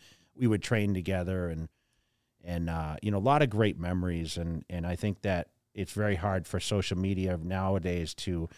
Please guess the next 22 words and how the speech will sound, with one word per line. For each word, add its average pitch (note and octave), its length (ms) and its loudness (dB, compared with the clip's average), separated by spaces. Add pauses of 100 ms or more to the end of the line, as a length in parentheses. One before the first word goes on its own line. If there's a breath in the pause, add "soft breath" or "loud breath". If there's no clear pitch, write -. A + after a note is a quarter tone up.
(220 soft breath)
people C#3 200 0
could F#2 260 -6
collaborate. F#2 800 2 (560)
You F#2 100 -10
know, F#2+ 60 0
I G2 80 4
got - 140 0
to E2 60 -8
train G2+ 300 0
even, F#2+ 260 0
like, F2+ 220 0
with E2+ 120 0
Brian F2 340 0
Shaw, F2+ 280 2
who's E2+ 140 0
four F2 260 -2
times E2+ 360 -2
world's E2+ 260 -2
strongest F2+ 460 -2
man, F2+ 240 0
and, D#2+ 140 -4
like, E2 240 -6